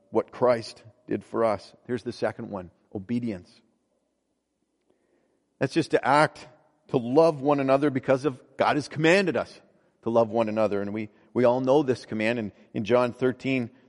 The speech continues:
thirty-four and thirty-five, it says that a new commandment, this is Jesus speaking, "A new commandment I give to you, that you love one another just as I have loved you. And you are also to love one another.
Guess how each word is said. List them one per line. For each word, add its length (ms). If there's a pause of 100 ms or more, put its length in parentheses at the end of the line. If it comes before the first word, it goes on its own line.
thirty-four 360
and 80
thirty-five, 520
it 80
says 240
that 120
a 40
new 140
commandment, 460
this 100
is 60
Jesus 300
speaking, 380
"A 60
new 140
commandment 420
I 60
give 420
to 60
you, 200 (240)
that 140
you 100
love 320
one 180
another 280
just 380
as 120
I 160
have 140
loved 300 (600)
you. 320 (680)
And 80
you 120
are 120
also 380
to 140
love 280
one 180
another. 560